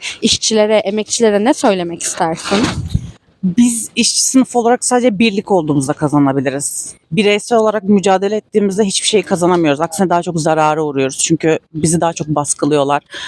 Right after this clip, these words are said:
Speaker 2: E, üzerimize daha çok üstünlük kuruyorlar. O yüzden bütün işçilerin yapması gereken şey birbirine destek olmak. Biz mesela işte Temel Conta ve Lezita işçileriyle de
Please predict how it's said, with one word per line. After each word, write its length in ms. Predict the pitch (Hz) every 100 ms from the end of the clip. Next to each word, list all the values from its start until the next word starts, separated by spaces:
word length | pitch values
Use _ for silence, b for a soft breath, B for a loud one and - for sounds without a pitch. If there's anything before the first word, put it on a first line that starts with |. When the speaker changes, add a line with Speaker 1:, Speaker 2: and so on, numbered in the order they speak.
| B B B
Speaker 2:
E, 80 | 156
üzerimize 440 | 156 175 170 170
daha 120 | 165 170
çok 160 | -
üstünlük 420 | 160 - 160 165
kuruyorlar. 440 | - 160 139 147 190 -
O 100 | 208
yüzden 460 | 233 247 233 175
bütün 220 | 208 - 262
işçilerin 380 | - 220 208
yapması 380 | 208 196 196 196
gereken 420 | 190 185 180 185
şey 280 | 180 - 226 - B B B B -
birbirine 360 | 226 196 220 196
destek 400 | 196 - 220 214
olmak. 520 | 190 175 190 - - 175
Biz 200 | 202 190
mesela 360 | 202 190 190
işte 340 | - - 180 165
Temel 360 | - 180 175 175
Conta 420 | 175 175 170 175
ve 240 | 170 165 175
Lezita 300 | 156 - 170
işçileriyle 720 | - - 165 170 165 160 147
de 200 | 143